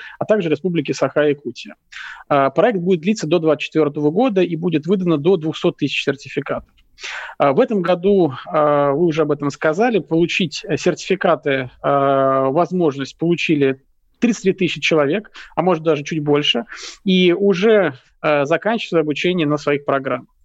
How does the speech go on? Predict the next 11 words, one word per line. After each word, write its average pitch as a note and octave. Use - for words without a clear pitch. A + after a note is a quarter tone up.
А, D#3
согласно G3+
правилам A3
проекта, D#3+
получить E3
сертификат, G3
э, D#3
могли E3+
совершеннолетние E3+
граждане D3+
России. C#3+